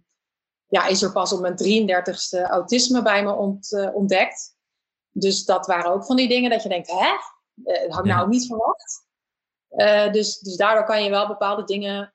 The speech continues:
Speaker 1: een beetje verklaren of een plaats geven van, "Oh, ik snap nu wel misschien iets meer waardoor bepaalde dingen, of waarom bepaalde dingen gebeurd zijn."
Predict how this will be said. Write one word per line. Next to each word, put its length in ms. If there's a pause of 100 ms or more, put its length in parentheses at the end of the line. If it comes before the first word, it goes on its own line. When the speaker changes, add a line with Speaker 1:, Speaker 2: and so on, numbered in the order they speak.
(120)
Speaker 1:
een 80
beetje 300
verklaren 920
of 160
een 280
plaats 420
geven 260
van, 220
"Oh, 40 (100)
ik 80
snap 260
nu 160
wel 160
misschien 340
iets 160
meer 320
waardoor 460
bepaalde 360
dingen, 340
of 80
waarom 280
bepaalde 340
dingen 200
gebeurd 380
zijn." 420